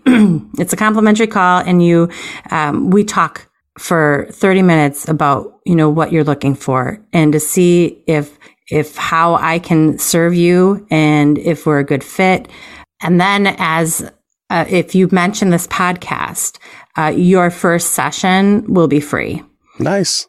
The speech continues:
Speaker 1: I also have a Facebook page and an Instagram and all that too. So if you're on any of those things, like, you can reach out however is best for you and we'll get started.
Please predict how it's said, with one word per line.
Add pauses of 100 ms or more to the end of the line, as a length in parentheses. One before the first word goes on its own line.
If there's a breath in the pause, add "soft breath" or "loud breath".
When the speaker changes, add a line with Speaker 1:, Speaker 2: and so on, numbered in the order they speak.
Speaker 1:
I
also
have
a
Facebook
page
and
an
Instagram
and
all
that
too.
So (400 loud breath)
if
you're
on
any
of
those
things,
like,
you
can (400 loud breath)
reach
out
however
is
best
for
you
and
we'll
get
started.